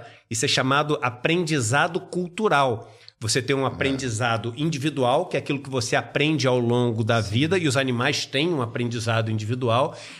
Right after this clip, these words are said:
Speaker 1: mas nós, humanos, a gente consegue no final da vida, claro, ao longo da vida, passar tudo aquilo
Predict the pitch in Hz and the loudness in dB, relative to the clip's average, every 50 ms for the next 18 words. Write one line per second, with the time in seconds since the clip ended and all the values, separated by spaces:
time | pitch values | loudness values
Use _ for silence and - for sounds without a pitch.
0 | - _ - 131 143 151 127 - - 135 135 156 175 190 185 147 120 - - - | -14 _ 0 2 2 2 2 2 2 2 4 4 4 4 2 2 0 -2 -2 -2
1 | 170 147 147 143 160 180 185 160 123 107 113 - - - - - - - - 127 | -2 0 2 2 2 2 2 2 2 0 -2 -4 -8 -12 -18 -20 -20 -6 -2 0
2 | 123 113 165 175 170 - - 175 156 143 - - 151 147 143 147 151 147 - - | 0 2 2 0 0 -2 0 0 0 2 2 2 2 2 2 2 2 0 0 0
3 | - 151 143 143 165 190 208 214 185 165 131 110 104 127 180 196 160 - 98 - | 0 2 4 4 4 4 4 4 2 2 0 0 0 0 0 0 0 0 -2 0
4 | - 156 127 101 101 113 131 123 110 120 131 139 131 110 113 107 104 98 98 139 | 0 0 0 2 0 0 0 2 2 2 4 2 2 2 0 0 -2 0 0 0
5 | 175 156 123 107 113 - - - - - _ _ - 160 151 - - - 208 202 | 0 0 0 -4 -6 -10 -18 -20 -20 -20 _ _ 2 2 2 2 2 4 4 4
6 | 196 - - - - - 277 302 330 330 277 226 - - - 185 202 226 233 254 | 2 0 -6 -16 -2 2 4 4 4 6 4 4 4 2 2 4 4 4 4 2
7 | 269 - | 0 -4